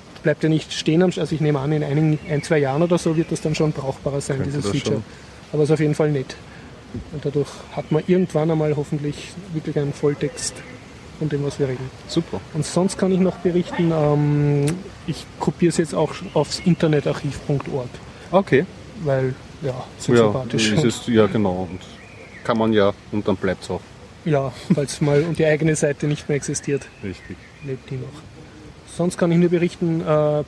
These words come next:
Speaker 1: Birtaucher akzeptiert ab sofort Litecoins.
Speaker 2: Auch Litecoins?
Speaker 1: Ja,
Speaker 2: Hast du
Speaker 1: ich
Speaker 2: schon
Speaker 1: hab
Speaker 2: Litecoins?
Speaker 1: Nein, aber ich hab mir eine Litecoin-Adresse angelegt und
Speaker 2: Mhm.
Speaker 1: eine Litecoin-App habe ich, glaub ich, auch irgendwo.
Speaker 2: Da könnte uns sicher der Johnny dann noch mehr erzählen zu den
Speaker 1: Ja.
Speaker 2: Litecoins.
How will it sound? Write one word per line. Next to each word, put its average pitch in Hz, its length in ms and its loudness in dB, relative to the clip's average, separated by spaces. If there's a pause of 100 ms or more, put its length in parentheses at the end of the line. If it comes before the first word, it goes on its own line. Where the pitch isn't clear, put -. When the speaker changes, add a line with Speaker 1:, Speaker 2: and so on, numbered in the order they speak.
Speaker 1:
Birtaucher 170 460 -2
akzeptiert 160 440 -6
ab 160 120 -8
sofort 156 320 -8
Litecoins. 170 960 -2 (200)
Speaker 2:
Auch 156 220 4
Litecoins? 101 840 0
Speaker 1:
Ja, 156 220 6
Speaker 2:
Hast 170 140 2
du - 40 6
Speaker 1:
ich - 60 4
Speaker 2:
schon 170 160 2
Speaker 1:
hab 101 100 6
Speaker 2:
Litecoins? 90 380 -2
Speaker 1:
Nein, 180 280 4
aber 165 200 2
ich 156 140 0
hab 156 240 0
mir 156 220 4
eine 147 220 2
Litecoin-Adresse 147 1040 0
angelegt 135 560 -2
und 151 120 -2
Speaker 2:
Mhm. 113 80 6
Speaker 1:
eine 131 240 2
Litecoin-App 135 840 -2 (160)
habe 139 140 -6
ich, 120 80 -14
glaub 147 120 -4
ich, 123 100 -10
auch 151 180 -6
irgendwo. 147 260 -6 (420)
Speaker 2:
Da 107 80 0
könnte 143 220 2
uns 139 100 2
sicher 151 200 0
der 127 420 4
Johnny 120 240 2
dann 92 160 0
noch 92 100 -2
mehr 90 280 0
erzählen 90 360 -2
zu - 120 -10
den 92 180 -4
Speaker 1:
Ja. 143 280 4
Speaker 2:
Litecoins. 90 460 -4